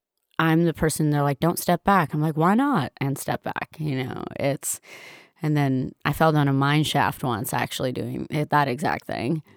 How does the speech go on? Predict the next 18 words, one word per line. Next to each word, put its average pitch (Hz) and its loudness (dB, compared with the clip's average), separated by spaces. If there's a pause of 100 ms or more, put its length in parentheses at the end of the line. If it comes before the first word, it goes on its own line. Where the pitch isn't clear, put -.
(120)
<laughs> 226 8 (1300)
Bravery 220 8
is 185 4
something 170 4
that 147 2
I 151 2
think 151 0
is 147 0
misconstrued 156 -2
a 190 2
lot. 190 4
I 151 0
think 156 -4
a 147 2
lot 147 2
of 147 -2
people 151 -4
think, 143 -2